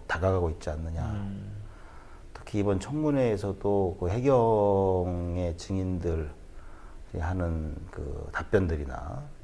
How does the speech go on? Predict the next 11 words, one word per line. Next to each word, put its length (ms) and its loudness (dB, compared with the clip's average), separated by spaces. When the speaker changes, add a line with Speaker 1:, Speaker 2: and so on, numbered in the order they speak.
Speaker 1:
또 960 -4
그들이 260 0
일관적으로 760 8
보고 420 -2
조사해보고 1200 -4
한 420 -2
거에 240 0
따르면, 760 2
구조를 320 0
못했다기보다는 1120 2
구조를 840 0